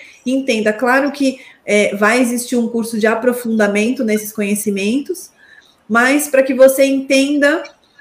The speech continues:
o seu corpo, pra que você entenda o seu funcionamento, pra que você saiba a verdade sobre o seu corpo. A doutora tá trazendo esses conhecimentos aqui de forma bem didática, né? Então, recapitulando, são as descobertas do doutor Hammer, ele era um oncologista alemão,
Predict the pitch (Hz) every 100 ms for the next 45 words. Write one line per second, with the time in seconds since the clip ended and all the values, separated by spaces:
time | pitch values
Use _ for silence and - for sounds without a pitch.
0 | _ - _ 240 302 285 285 240 240 254
1 | 262 233 233 240 247 254 262 269 277 262
2 | 247 247 240 220 214 220 220 233 233 233
3 | 233 240 240 247 269 220 214 233 254 262
4 | 262 254 262 240 240 214 214 - _ _
5 | - - 214 226 233 233 226 226 226 220
6 | 214 214 214 - 214 214 208 202 214 214
7 | - 208 202 214 226 247 - - - 196
8 | 208 311 - - - _ 294 320 269 269
9 | - 254 254 320 254 226 - 214 214 214
10 | 214 202 202 214 202 196 208 262 349 240
11 | 214 214 226 220 208 202 202 202 190 196
12 | 190 196 214 330